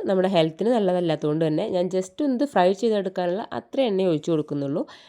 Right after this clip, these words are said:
എണ്ണയിൽ ഇങ്ങനെ ഒരുപാട് അങ്ങോട്ട് മുക്കിയിട്ട് ഫ്രൈ ചെയ്തെടുക്കുന്നൊന്നുമില്ല. അപ്പോൾ ഞാൻ ഈ നല്ലപോലെ തിളച്ച് വന്നിട്ടുള്ള എണ്ണയിലേക്ക് ഇനി നമ്മൾ നേരത്തെ പുരട്ടി വെച്ചിട്ടുണ്ടായിരുന്ന ഈ മീൻ കഷ്ണങ്ങളും കൂടെ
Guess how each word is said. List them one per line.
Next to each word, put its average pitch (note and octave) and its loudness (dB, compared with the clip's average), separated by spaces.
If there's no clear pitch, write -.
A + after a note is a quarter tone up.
എണ്ണയിൽ A3 0
ഇങ്ങനെ A3+ 0
ഒരുപാട് F#3+ 0
അങ്ങോട്ട് G#3+ -2
മുക്കിയിട്ട് A3 -2
ഫ്രൈ E3+ 4
ചെയ്തെടുക്കുന്നൊന്നുമില്ല. C#3+ -2
അപ്പോൾ A3 4
ഞാൻ F#3 6
ഈ - 8
നല്ലപോലെ G3+ 4
തിളച്ച് D#3 0
വന്നിട്ടുള്ള E3 2
എണ്ണയിലേക്ക് C#3 0
ഇനി A3 -4
നമ്മൾ F#3+ 4
നേരത്തെ E3+ 2
പുരട്ടി D3+ 2
വെച്ചിട്ടുണ്ടായിരുന്ന D3+ -2
ഈ - 0
മീൻ D#3+ 2
കഷ്ണങ്ങളും C#3+ -2
കൂടെ D#3 0